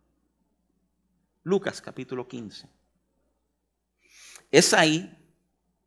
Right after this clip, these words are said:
en el verso doce, que tú lees lo siguiente:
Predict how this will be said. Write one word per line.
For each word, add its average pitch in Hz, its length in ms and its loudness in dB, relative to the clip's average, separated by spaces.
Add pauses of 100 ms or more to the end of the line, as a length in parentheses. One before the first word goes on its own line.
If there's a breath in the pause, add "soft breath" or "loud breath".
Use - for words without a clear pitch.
(640 soft breath)
en 147 140 6
el 139 100 10
verso 180 560 8
doce, 170 560 6 (1900)
que 147 120 -4
tú 170 160 8
lees 170 200 4
lo 160 100 -4
siguiente: 143 840 -4